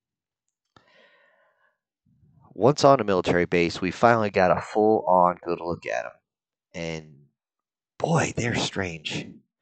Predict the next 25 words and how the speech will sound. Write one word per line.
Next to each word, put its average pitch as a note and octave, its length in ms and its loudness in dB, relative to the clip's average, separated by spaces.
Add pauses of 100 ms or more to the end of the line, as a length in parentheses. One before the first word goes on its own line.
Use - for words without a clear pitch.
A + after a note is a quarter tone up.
(340)
At E2 100 -2
least G2+ 220 -2
we G#2+ 60 -6
thought A#2+ 260 2
they G2 80 -4
were F2 220 -4
at - 60 -14
first. - 480 -6 (1600)
We G#2 100 -4
wouldn't C3 300 0
go A2 200 6
at G#2+ 220 4
them F#2 240 -4
without F2+ 420 2 (340)
either F#2 280 -2
my G2+ 300 2
full G2+ 280 -2
suit G#2+ 480 -4
or F2 380 -4
one F#2 160 -4
of F2 140 -6
our E2+ 160 2
full F2+ 340 -2
hazmat F#2 560 -2
suits. - 500 -14